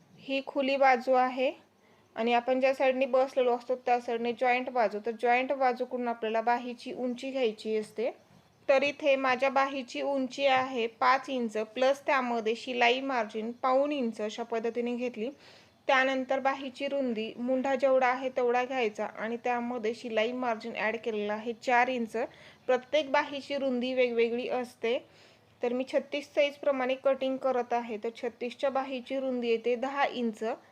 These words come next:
इथं असा बॉक्स तयार करून घ्यायचा आहे उंची आणि रुंदीचा. तर आता आपल्याला कॅफाईट घ्यायचं. कॅफाईट म्हणजे खुल्या साईडने कमी करणे. तर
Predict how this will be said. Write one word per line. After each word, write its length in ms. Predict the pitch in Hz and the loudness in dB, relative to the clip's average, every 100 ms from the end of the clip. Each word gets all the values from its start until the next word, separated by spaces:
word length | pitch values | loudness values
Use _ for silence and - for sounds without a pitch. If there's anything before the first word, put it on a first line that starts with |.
| _ - - _ | _ -20 -20 _
इथं 260 | - 240 262 | -10 -6 -2
असा 220 | 254 269 | -2 -2
बॉक्स 380 | 254 262 277 - | 2 4 2 2
तयार 200 | 294 269 | 2 4
करून 300 | 262 254 254 | 2 0 0
घ्यायचा 340 | 247 220 220 | 0 0 0
आहे 80 | 233 | -4
उंची 340 | 254 254 240 262 | -2 -2 -4 -8
आणि 320 | 240 240 254 | -4 2 2
रुंदीचा. 580 | 262 247 247 240 226 233 - - - _ _ | 2 0 -4 -4 -4 -4 -8 -20 -20 _ _
तर 80 | 262 | 4
आता 200 | 262 277 | 6 6
आपल्याला 300 | 269 269 277 | 4 4 2
कॅफाईट 500 | 277 269 262 262 269 | 4 2 4 0 2
घ्यायचं. 320 | 277 226 240 | 0 0 -2
कॅफाईट 380 | 247 240 262 269 | -2 0 0 -2
म्हणजे 300 | 277 269 247 262 | -2 -2 -2 -4
खुल्या 320 | 277 254 262 | -2 0 0
साईडने 340 | 277 254 247 | 2 2 2
कमी 320 | 262 269 254 262 | -2 0 0 -2
करणे. 340 | 254 226 208 | -2 -2 -4
तर 80 | 208 | -6